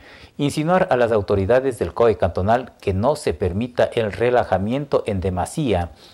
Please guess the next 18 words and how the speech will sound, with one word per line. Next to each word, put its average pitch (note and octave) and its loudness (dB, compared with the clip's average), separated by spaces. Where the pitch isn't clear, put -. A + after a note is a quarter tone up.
que A2 0
se G2+ -4
trabaje A2+ 2
con F2+ 0
pruebas A2 2
para F2+ -2
covid G#2 0
diecinueve G2+ -2
confiables, C3 0
al G2+ 0
menos C#3+ -4
en G#2 -6
un C3 -2
noventa F#2+ 0
y E2 -6
cinco B2 -2
por F2 -4
ciento, G2+ -2